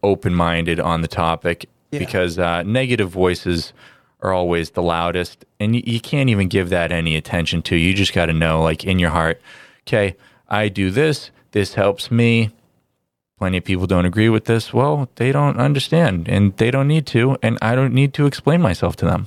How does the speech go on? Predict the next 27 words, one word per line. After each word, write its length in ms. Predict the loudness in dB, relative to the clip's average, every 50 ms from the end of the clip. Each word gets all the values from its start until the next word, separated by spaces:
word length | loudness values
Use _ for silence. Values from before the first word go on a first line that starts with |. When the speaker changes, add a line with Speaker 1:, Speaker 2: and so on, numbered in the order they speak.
| -10 _
Speaker 2:
Hundred 160 | -6 -6 -6 -6
percent. 400 | -6 -6 -4 -2 -2 -2 -4 -8 _ _ _ _ _ _ _ _ _
Don't 180 | -4 -4 -4 -4
switch 240 | -4 -4 -2 -2 0
Speaker 1:
So. 80 | -2 -2
Speaker 2:
up 80 | -2
for 140 | -2 -2 0
anybody. 420 | 2 2 2 2 0 0 0 -2
If 140 | -4 -2 0
it, 140 | 0 2 0
if 120 | 0 0 2
you're 100 | 2 2
not 160 | 2 0 0
hurting 280 | 0 0 0 2 2 2
anybody, 380 | 2 2 2 2 2 2 2
you're 240 | 2 0 2 2 2
not 160 | 4 2 2
hurting 260 | 2 0 0 2 4
yourself. 520 | 4 2 2 2 2 2 2 2 0 -2 -6 _ -10
I 140 | -4 -2 0
don't 140 | 0 -2
see 180 | -2 -2 -2 -2 0
anything 380 | 2 2 2 2 2 4 4 6
wrong 280 | 6 6 4 2 2
with 160 | 0 0 0 -2
it. 160 | -4 -6 _ _ _ _ _ _ _ -8
Speaker 1:
Yep. 260 | -6 -4 -4 -4